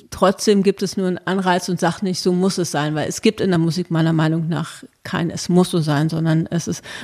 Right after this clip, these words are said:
gibt auch nicht richtig und falsch, es gibt, es gefällt mir oder nicht. Und es gibt natürlich technisch Sachen, die sind ausgereift, es gibt technische Sachen, die sind sehr basic,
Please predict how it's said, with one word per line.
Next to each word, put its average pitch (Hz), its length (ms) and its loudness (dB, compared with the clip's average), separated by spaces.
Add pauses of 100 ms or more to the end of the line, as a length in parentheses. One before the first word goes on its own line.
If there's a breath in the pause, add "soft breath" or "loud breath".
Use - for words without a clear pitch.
gibt - 160 0
auch 180 120 6
nicht 180 200 4
richtig 190 320 -2
und 165 100 -2
falsch, 180 380 2
es 190 160 -6
gibt, 180 160 -6
es - 140 -8
gefällt 175 420 0
mir 170 140 0
oder 160 180 -2
nicht. 190 300 0 (300 loud breath)
Und 180 80 0
es - 60 -2
gibt - 140 0
natürlich 180 460 2 (180)
technisch 185 440 2
Sachen, 175 320 0
die 160 100 -2
sind 156 300 -4
ausgereift, 180 640 4
es 185 120 -8
gibt - 340 -4
technische 175 500 0
Sachen, 170 280 0
die 156 60 -2
sind 160 240 -2
sehr 165 180 2
basic, 170 580 0